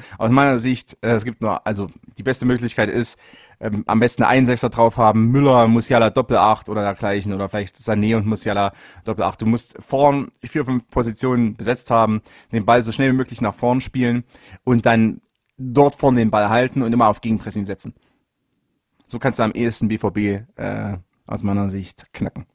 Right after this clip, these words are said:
Weil was der B V B nicht kann, ist, sich so von hinten aus der Enge raus zu befreien. Wenn die ein bisschen Platz haben, ein bisschen Zeit, kriegen die den Ball zu Brandt. Aber wenn, ähm, Süle und Co. sich da hinten aus der Enge befreien müssen, weil gegengepresst wird,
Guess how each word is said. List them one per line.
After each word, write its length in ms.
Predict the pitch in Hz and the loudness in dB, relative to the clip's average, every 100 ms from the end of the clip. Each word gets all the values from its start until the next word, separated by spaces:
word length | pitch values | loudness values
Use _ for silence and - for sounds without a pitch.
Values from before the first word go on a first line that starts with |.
| _ _ _ _ _ _ _ _ | _ _ _ _ _ _ _ _
Weil 120 | - 113 | -2 0
was 100 | 127 | 0
der 80 | |
B 140 | 127 139 | 0 0
V 100 | 139 | 2
B 160 | 127 | 4
nicht 240 | 135 196 - | 4 4 2
kann, 180 | 175 160 | 0 2
ist, 200 | 139 - | -2 -6
sich 180 | 151 | -8
so 320 | - 143 143 - | -2 2 0 0
von 160 | 135 | 2
hinten 320 | 160 175 135 | 4 4 2
aus 220 | - 110 - | 0 -4 -4
der 100 | 98 | -4
Enge 160 | 101 | -4
raus 260 | 90 95 - | -4 -6 -8
zu 80 | 104 | -14
befreien. 440 | 92 - 90 92 | -14 -12 -10 -2
Wenn 120 | 135 | 0
die 100 | 175 | 0
ein 20 | |
bisschen 260 | 147 131 110 | 0 0 0
Platz 220 | 170 - | -2 0
haben, 140 | 147 113 | 0 0
ein 20 | |
bisschen 200 | 101 95 | -4 -4
Zeit, 280 | 170 143 - | -4 -4 -6
kriegen 180 | 135 | -2
die 80 | 127 | 0
den 140 | 117 113 | 2 2
Ball 160 | 113 | 2
zu 100 | - | -2
Brandt. 320 | - 156 131 - - - 101 | -4 -4 -4 -8 -20 -20 -2
Aber 180 | 107 117 | 0 2
wenn, 280 | 143 135 - _ _ _ _ | 2 0 -4 _ _ _ _
ähm, 380 | 117 113 113 117 | -4 -2 0 -2
Süle 360 | - 180 214 151 | 0 2 4 4
und 180 | 123 - | 2 0
Co. 280 | 165 156 | 0 0
sich 220 | 123 120 - | -2 -6 -2
da 120 | 104 | 0
hinten 440 | 98 214 190 135 | 2 2 2 2
aus 200 | - 117 | -2 -4
der 120 | 110 | -4
Enge 160 | 95 117 | -2 -2
befreien 420 | 104 - 107 101 | -2 -2 -2 -2
müssen, 280 | 95 95 90 | -4 -6 -2
weil 160 | 127 120 | -2 -2
gegengepresst 640 | 160 160 123 117 110 - | -4 -2 -2 -2 -4 -4
wird, 320 | 123 110 - | -4 -6 -8